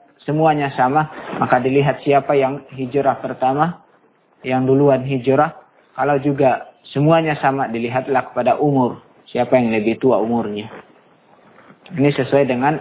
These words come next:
petunjuk Nabi Sallallahu Alaihi Wasallam. Dan di sana pernah ditanyakan kepada kita yang berkaitan dengan orang yang mengimami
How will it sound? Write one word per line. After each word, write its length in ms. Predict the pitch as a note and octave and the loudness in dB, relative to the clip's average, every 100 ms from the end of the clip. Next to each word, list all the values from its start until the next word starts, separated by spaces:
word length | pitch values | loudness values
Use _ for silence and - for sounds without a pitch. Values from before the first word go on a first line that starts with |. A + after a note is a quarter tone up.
| - | -6
petunjuk 400 | C#3 C#3 C3+ A#2+ | 0 2 4 2
Nabi 320 | A#2 C3 D3 C#3+ | 2 2 2 2
Sallallahu 480 | B2 A#2+ B2+ D3 | 2 2 4 4
Alaihi 320 | D3+ C3+ D3+ D3+ | 4 0 0 -4
Wasallam. 320 | - E3+ D3 C3+ | -2 -2 -2 -4
Dan 40 | D3 | -8
di 60 | D3 | -6
sana 160 | F3 F#3+ | -4 -4
pernah 320 | E3 D#3+ D#3+ | -6 -4 -2
ditanyakan 640 | D3+ C#3+ D3 C#3 C3+ B2+ | -2 -2 -2 -4 -2 -4
kepada 240 | B2 B2 B2 | -6 -4 -2
kita 320 | C3+ C3 D#3 E3 - - - - | -2 2 2 0 -12 -18 -16 -10
yang 160 | B2+ | -6
berkaitan 560 | C3 C3+ D#3 E3+ E3 D3+ | -6 -2 -2 0 -2 -4
dengan 240 | D3 D3 | -6 -6
orang 400 | - F3+ G3 G3 | 0 2 2 -2
yang 80 | F3+ | -6
mengimami 720 | F3 F3 F3 F3+ F#3+ G#3+ G#3+ | -4 -4 -2 0 0 -2 -4